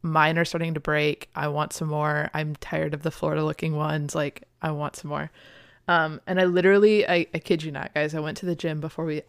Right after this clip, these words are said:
recorded this episode, and right before I saw a reel of somebody that had picked up their first mystery bag pack,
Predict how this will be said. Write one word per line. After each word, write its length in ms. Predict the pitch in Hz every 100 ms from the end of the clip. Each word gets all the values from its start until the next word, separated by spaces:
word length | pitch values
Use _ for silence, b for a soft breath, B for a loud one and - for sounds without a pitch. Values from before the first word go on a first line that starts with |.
| -
recorded 360 | 165 - 160
this 160 | 170 170
episode, 460 | 165 185 185 180 -
and 140 | 170 151
right 180 | 165
before 420 | 170 - 160 160 156
I 80 | 156
saw 420 | - 156 156 156 B B B B -
a 100 | 160
reel 520 | 156 190 190 175 156 -
of 180 | 151
somebody 600 | - - 170 160 156 151 139
that 160 | 147
had 180 | 143 151
picked 200 | - 160
up 140 | 175 160
their 140 | 156
first 440 | 143 - 160 160 -
mystery 340 | 151 - 202 208
bag 300 | 226 233 226
pack, 460 | 262 269 - -